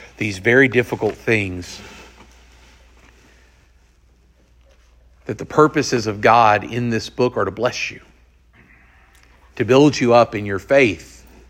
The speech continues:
to, as Paul writes to the church at Thessalonica, be used to encourage one another.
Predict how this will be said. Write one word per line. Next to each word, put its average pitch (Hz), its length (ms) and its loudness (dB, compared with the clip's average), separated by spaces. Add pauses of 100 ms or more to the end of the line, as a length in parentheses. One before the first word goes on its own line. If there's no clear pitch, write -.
(1700)
to, 160 340 6
as 120 560 0
Paul 143 340 6
writes 123 440 0
to 131 100 -8
the 107 100 -10
church 131 340 -2
at 120 140 -10
Thessalonica, 120 800 -4 (640)
be 127 80 -4
used 135 440 -2
to 131 100 -2
encourage 123 1000 -6
one 101 240 -6
another. 87 420 -10